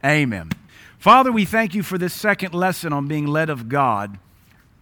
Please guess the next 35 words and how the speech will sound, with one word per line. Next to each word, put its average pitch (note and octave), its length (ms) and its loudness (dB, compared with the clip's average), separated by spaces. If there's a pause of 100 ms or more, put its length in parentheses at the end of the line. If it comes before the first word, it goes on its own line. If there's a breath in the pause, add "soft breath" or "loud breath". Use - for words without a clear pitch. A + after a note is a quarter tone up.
(580 loud breath)
We A#2+ 140 -2
thank D#3 320 0
you D#3+ 80 -2
for D3 140 -6
the B2+ 80 -4
Scriptures E3+ 540 -8
being C#3+ 220 -4
our C3+ 120 -2
primary D3+ 520 -2
way. E3 360 -2 (260 loud breath)
We're B2 180 -2
all D#3+ 220 0
educated. D#3 580 -6
We C3 180 -2
are B2+ 80 -4
all D3+ 300 -4
literate. E3 560 -2 (460 soft breath)
We B2+ 140 -2
all D3 180 0
have D#3+ 200 -2
the D3+ 100 -4
ability. E3 480 -2
Make D#3+ 280 -4
us, E3+ 280 -6 (220 loud breath)
cause G#3+ 340 0
us F#3+ 140 -2
to F3 100 -6
be E3 280 0 (200 loud breath)
disciplined, F3 640 -2
cause F#3 320 -2
us E3 100 -6
to D3+ 100 -8
be C#3 140 -2
hungry E3+ 460 0
enough D#3 400 0